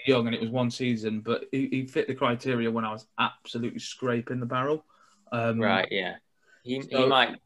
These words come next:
Speaker 2: fit into the team we do in a, in a couple of years' time of too good for the Championship, not good enough for the Champions League
Speaker 1: <laughs> Yeah.
Speaker 2: when he's pulling,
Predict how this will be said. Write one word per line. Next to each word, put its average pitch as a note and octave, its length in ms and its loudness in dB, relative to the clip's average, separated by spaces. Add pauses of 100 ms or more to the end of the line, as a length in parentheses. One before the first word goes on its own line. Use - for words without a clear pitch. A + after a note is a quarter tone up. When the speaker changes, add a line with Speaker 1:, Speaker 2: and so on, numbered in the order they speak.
(140)
Speaker 2:
fit A2+ 200 0
into G#2+ 300 2
the G2+ 240 4 (100)
team G2+ 260 0
we G2 80 -2
do G2 360 2 (240)
in - 180 -6
a, G2+ 240 -2
in G2+ 100 -4
a F#2+ 40 -16
couple - 240 -8
of G2 60 -2
years' G2 240 2
time F#2+ 500 2 (480)
of F2+ 320 -4
too G#2+ 160 -2
good G2+ 100 0
for G#2 60 -4
the G2 40 2
Championship, G2+ 440 -2
not A2 140 2
good A2 80 4
enough G#2+ 120 0
for - 80 0
the G#2+ 60 2
Champions A2 420 -2
League B2 360 0
Speaker 1:
<laughs> - 40 -20
Yeah. D3+ 120 0 (100)
Speaker 2:
when G#2+ 160 -2
he's G2+ 100 -4
pulling, A2+ 300 -2